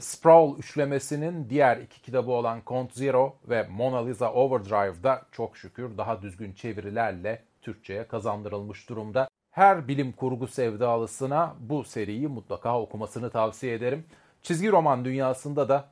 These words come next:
bin dokuz yüz yetmiş yediden bu yana yayımlanan Judge Dredd fikrimce en iyi cyberpunk örneğidir.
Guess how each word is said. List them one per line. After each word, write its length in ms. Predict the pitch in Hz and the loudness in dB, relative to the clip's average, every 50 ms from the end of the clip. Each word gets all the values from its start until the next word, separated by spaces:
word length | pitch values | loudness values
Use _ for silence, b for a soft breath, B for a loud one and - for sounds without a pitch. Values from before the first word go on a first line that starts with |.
| - | -10
bin 140 | 127 123 120 | -8 -6 -6
dokuz 280 | 127 123 - 147 127 139 | -6 -6 -6 -6 -6 -6
yüz 160 | 151 127 127 | -6 -6 -6
yetmiş 360 | 135 135 - 143 - - - | -6 -8 -8 -12 -14 -10 -8
yediden 460 | 143 123 139 127 139 143 143 131 117 | -6 -6 -4 -2 -2 -2 -4 -4 -6
bu 100 | 113 131 | -6 -6
yana 220 | 123 113 107 101 95 | -6 -6 -6 -8 -8
yayımlanan 640 | 98 110 123 131 123 113 104 101 95 98 92 92 98 87 | -6 -4 -4 -4 -4 -6 -8 -8 -8 -8 -8 -10 -10 -4
Judge 300 | - 135 131 127 104 101 92 - | -2 0 0 0 -2 -6 -10 -4
Dredd 260 | 120 117 120 120 123 - - _ _ _ _ | -2 -2 -2 -2 -4 -8 -20 _ _ _ _
fikrimce 640 | - 131 113 - - 113 101 98 90 113 123 123 - - 131 | -14 -14 -12 -10 -10 -10 -10 -8 -6 -4 -4 -6 -6 -8 -10
en 140 | 123 101 | -10 -8
iyi 160 | 92 101 117 110 | -8 -12 -12 -12
cyberpunk 720 | - - - 131 127 98 101 92 - - 110 110 110 135 | -10 -6 -2 -2 -2 -2 -4 -6 -6 -4 -6 -6 -6 -6
örneğidir. 580 | 123 117 117 120 117 123 120 117 139 135 - | -6 -6 -6 -6 -6 -6 -6 -6 -8 -8 -10